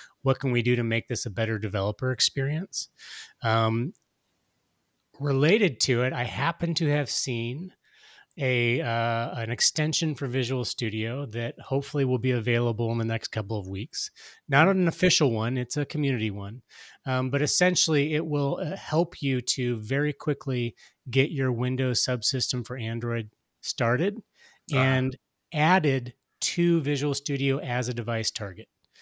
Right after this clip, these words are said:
Speaker 1: Um,
Speaker 2: Nice.
Speaker 1: because you have to go through a bunch of steps right now to get it to work, right? You have to go fig-, you have to go, first of all, install it. Then you
Speaker 2: Mm-hmm.
Speaker 1: have to figure out how to get it started. And then you have to go figure out what your I P address is. And then
Speaker 2: Yeah.
Speaker 1: you need the magical incantation from A D B,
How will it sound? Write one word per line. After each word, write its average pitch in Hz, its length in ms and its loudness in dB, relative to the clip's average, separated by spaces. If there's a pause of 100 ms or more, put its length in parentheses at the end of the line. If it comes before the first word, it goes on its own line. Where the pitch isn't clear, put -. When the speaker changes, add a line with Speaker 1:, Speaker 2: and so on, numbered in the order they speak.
(340)
Speaker 1:
Um, 127 120 4
Speaker 2:
Nice. 113 160 4
Speaker 1:
because 202 460 4 (200)
you 165 120 0
have 202 180 4
to 175 80 -4
go 151 140 6
through 143 180 0
a - 20 -2
bunch 131 180 -2
of - 60 -2
steps - 400 -4
right 135 180 -4
now 143 160 -2
to 135 100 -6
get 131 120 -2
it 131 140 -6
to 120 60 -6
work, 123 320 -4
right? 139 200 0
You 131 140 -2
have 123 120 0
to 139 80 -6
go 123 140 -2
fig-, 123 340 -4
you 151 100 0
have 135 80 -2
to 135 80 -6
go, 131 140 2
first - 280 0
of 120 60 -2
all, 117 120 2
install 110 460 0
it. - 180 -8 (340)
Then 127 280 2
you 160 60 6
Speaker 2:
Mm-hmm. 165 40 6
Speaker 1:
have 175 80 4
to - 140 -18 (100)
figure 143 240 2
out 139 320 4
how 139 240 0
to 135 80 2
get 127 140 2
it 135 100 -4
started. 123 540 0 (360)
And 135 140 -2
then 151 140 2
you 170 80 2
have 170 160 0
to 165 80 -4
go 143 140 2
figure 147 280 0
out 147 80 0
what 135 160 -4
your 143 80 -6
I 131 140 -2
P 165 240 0
address 117 400 -2
is. 113 280 -8 (320)
And 139 140 0
then 156 120 2
Speaker 2:
Yeah. 190 40 2
Speaker 1:
you 196 60 2
need 175 180 2
the 139 80 4
magical 143 480 4
incantation 135 1080 0
from 117 340 -4
A 139 180 2
D 131 160 6
B, 127 420 2